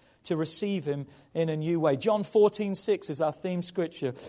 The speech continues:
Read it out with me. "And Jesus said unto them, I am the way." Come on, read it with me. "I am the way, the truth, and the life. No man comes to the Father except through me." Come on, let's read it again,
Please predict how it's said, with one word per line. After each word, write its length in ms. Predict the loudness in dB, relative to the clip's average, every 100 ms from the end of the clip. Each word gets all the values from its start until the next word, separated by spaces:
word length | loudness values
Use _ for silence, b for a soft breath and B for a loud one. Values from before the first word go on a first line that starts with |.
| B
Read 200 | 4 4
it 100 | 4
out 220 | 0 0
with 120 | -2 -4
me. 140 | -4
"And 140 | -4
Jesus 340 | 0 0 0 0
said 180 | 2 2
unto 280 | 0 0
them, 200 | 2 2
I 200 | 2 0
am 240 | 0 0 2
the 100 | 2
way." 240 | 4 2
Come 180 | 0 -2
on, 120 | -2
read 160 | 0 0
it 80 | 0
with 120 | 0
me. 160 | -2
"I 180 | 0 0
am 200 | 2 2
the 100 | 2
way, 460 | 2 4 4 4 0 B B B
the 200 | 2 4
truth, 640 | 4 -2 2 4 4 0 -6 B B
and 300 | 2 4 4
the 80 |
life. 560 | 2 4 4 4 2 -2 B B
No 480 | -2 4 6 6 6
man 480 | 2 2 2 2 -2
comes 440 | 0 0 2 -2
to 120 | 0 2
the 140 | 2
Father 600 | 0 2 4 4 4 0 B B
except 680 | -2 0 0 0 0 -2 -6
through 340 | 0 4 4 0
me." 300 | -2 -2 -2
Come 180 | 0
on, 100 | 0
let's 200 | 0 -2
read 160 | 0 2
it 160 | 2 0
again, 340 | 0 0 -2